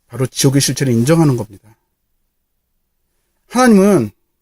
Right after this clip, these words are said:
우리 각 사람들이 지옥의 실체를 인정하는 탄탄한 울타리를 갖길 원합니다. 그래서 이 책에 가진 큰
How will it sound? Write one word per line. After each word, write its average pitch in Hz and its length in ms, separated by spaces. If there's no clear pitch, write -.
우리 190 220
각 - 260
사람들이 147 680
지옥의 185 320
실체를 175 340
인정하는 147 420
탄탄한 214 420
울타리를 135 440
갖길 - 300
원합니다. 113 540
그래서 175 200
이 180 100
책에 240 220
가진 165 400
큰 214 440